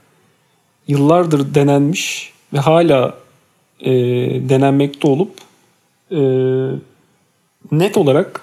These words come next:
başarısız olan, e, ve bence artık bunun herkesin, e, kabul etmesi gereken bir,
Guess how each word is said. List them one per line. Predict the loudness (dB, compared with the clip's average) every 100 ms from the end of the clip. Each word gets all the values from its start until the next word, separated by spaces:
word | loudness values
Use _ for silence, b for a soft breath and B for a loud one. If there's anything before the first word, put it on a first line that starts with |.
| _ 0
başarısız | 0 2 0 0 0
olan, | 0 -2 -6 _ _ _ _ _ _ _ _ _ -10
e, | -2 0 0 0 0
ve | 0
bence | 0 2
artık | 0 -2
bunun | -4 -2
herkesin, | -2 -2 -4 -4 -6 -6
e, | -4 -4 -6 -10 _ _ _ _ _ _ _ _ _ -10
kabul | -4 0 0
etmesi | 0 -2 -2
gereken | -2 -2 -2 -4 -2
bir, | -4